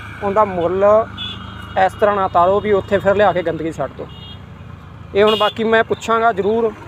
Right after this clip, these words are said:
ਪਰ ਮੰਨਣਾ ਕਿਸੇ ਨਹੀਂ, ਖਾਸ ਕਰਕੇ ਪਿੰਡ ਰਾਣਾ ਦੇ ਨਿਵਾਸੀਆਂ ਨੇ ਮੰਨਣਾ ਕਿਸੇ ਨੇ। ਇੰਨੇ ਕੁ ਢੀਠ ਹੋ ਚੁੱਕੇ ਲੋਕ ਵੀ ਜੇ ਕੋਈ ਕੰਮ ਕਰ ਰਿਹਾ ਤੇ ਉਸ ਨੂੰ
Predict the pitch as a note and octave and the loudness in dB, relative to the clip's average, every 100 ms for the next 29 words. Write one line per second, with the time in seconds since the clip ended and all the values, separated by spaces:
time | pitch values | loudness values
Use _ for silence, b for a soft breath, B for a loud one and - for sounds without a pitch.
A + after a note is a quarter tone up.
0 | - - - G#3 G3+ - F3 F3+ G#3 G#3+ | -18 -6 2 2 2 -4 -2 0 0 0
1 | F#3+ A3 G#3+ A3 - F#3 F3 G#3+ G3+ G3+ | 2 4 6 4 4 2 2 2 0 0
2 | G#3 G3+ F#3 E3+ E3+ G3 G#3 F#3+ F3 E3+ | 0 2 2 2 2 2 2 2 0 0
3 | G3 G3 G3 - - - - - - - | 0 0 -2 -4 -4 -4 -6 -6 -4 -4
4 | - - - G3 A#3 A#3+ A3 G#3 F#3 F3 | -2 -2 0 2 2 2 2 0 2 0
5 | - - - - - - - - - - | 0 0 0 0 0 0 0 0 0 0
6 | - - - - - - - - - - | -2 -2 -2 -2 -4 -4 -4 -6 -6 -6
7 | - - G#3+ A3 B3 B3 A#3+ A#3+ B3 - | -6 -2 0 2 2 2 0 0 -2 -6
8 | - - A3+ G3 A#3+ G#3+ G3+ A3+ G#3+ G3+ | -8 0 2 4 4 4 2 0 2 4
9 | G3+ G#3+ A3+ A3 G#3+ G#3 G#3 - F#3+ G3+ | 2 2 0 0 0 0 0 0 0 0
10 | G3+ F#3 F3+ G#3 G#3+ A3 A3 - G3 F#3+ | 0 0 2 2 2 2 -2 -2 -4 -4
11 | G#3 G3+ G#3+ | -4 -2 -2